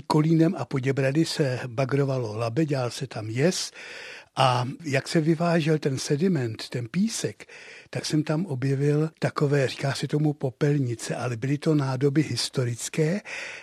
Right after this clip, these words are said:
a ty lžice těch bagrů byly naprosto lhostejné. Ty nabrali několik vrstev najednou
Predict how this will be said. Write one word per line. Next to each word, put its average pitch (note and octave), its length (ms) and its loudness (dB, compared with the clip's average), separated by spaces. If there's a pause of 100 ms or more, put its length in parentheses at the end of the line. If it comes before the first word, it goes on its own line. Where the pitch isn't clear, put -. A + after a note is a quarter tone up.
(120)
a C3 120 -6
ty D#3+ 200 4
lžice D3+ 500 6
těch A#2+ 200 -4
bagrů D#3+ 380 2
byly C#3+ 220 0
naprosto C3+ 480 0
lhostejné. B2+ 640 -4 (400)
Ty D#3 300 6
nabrali D3+ 460 4
několik E3+ 520 4
vrstev C#3 500 -2
najednou C#3 540 0